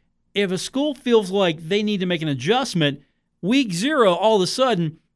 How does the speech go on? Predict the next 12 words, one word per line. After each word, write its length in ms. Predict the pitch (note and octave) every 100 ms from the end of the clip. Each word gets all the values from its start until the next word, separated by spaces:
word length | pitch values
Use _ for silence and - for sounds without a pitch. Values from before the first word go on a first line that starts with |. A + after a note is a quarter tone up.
| _ _ _ _ _ _ _ -
might 360 | F#3+ D4 D#4
not 440 | G#3+ A3+ G#3 G3+ D#3+
be 480 | A#3 G3 D#3 D3 _ _ _ _ _ _ -
this 440 | D#3 G3 - - _ _ _ _ F3
vast 840 | D#3 D#3 A3 A#3 A#3 A3+ - - _ _ G3+
open 400 | A3+ A3+ F#3+ D#3+
space 500 | - D#3+ D3+ D3+ -
that 260 | D#3+ - -
Marshall 840 | D#3+ E3+ G#3 A3 - D#3+ A2 F2 _ _ _ _ _ _
and 100 | E3
East 240 | G#3 G3+ G3+
Carolina 680 | G#3+ E3+ D#3+ F3 F3 C#3